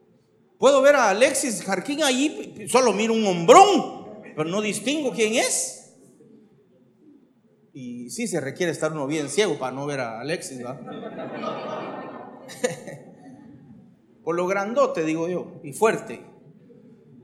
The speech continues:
No, no por otra <laughs> cosa. ¿Me, me explico?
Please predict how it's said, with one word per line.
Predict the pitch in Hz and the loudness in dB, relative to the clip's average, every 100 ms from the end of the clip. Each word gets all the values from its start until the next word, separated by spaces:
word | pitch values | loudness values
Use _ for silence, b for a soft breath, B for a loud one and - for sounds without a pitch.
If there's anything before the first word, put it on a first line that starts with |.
| - - 131 | -20 -18 -8
No, | 165 | -4
no | 208 - | -4 -2
por | 185 | -4
otra | 185 160 - | -4 -6 -6
<laughs> | - | -8
cosa. | 160 - - - - - - - - - - - - - - - - | -10 -14 -14 -16 -18 -20 -20 -20 -20 -20 -20 -20 -20 -20 -20 -20 -12
¿Me, | 165 196 | -8 -4
me | 190 | -4
explico? | 185 - 302 302 | -4 -2 -2 -4